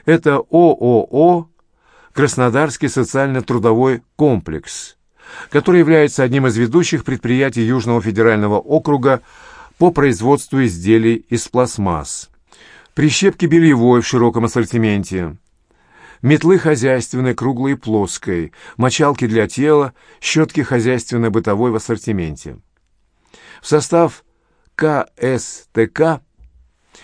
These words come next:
входят производственные территории в Краснодаре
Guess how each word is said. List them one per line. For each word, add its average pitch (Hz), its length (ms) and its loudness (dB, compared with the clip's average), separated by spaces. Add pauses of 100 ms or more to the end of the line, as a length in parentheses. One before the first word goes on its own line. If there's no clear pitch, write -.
(180)
входят 175 400 0
производственные 143 840 -2
территории 131 560 -2
в 113 60 -6
Краснодаре 123 760 -2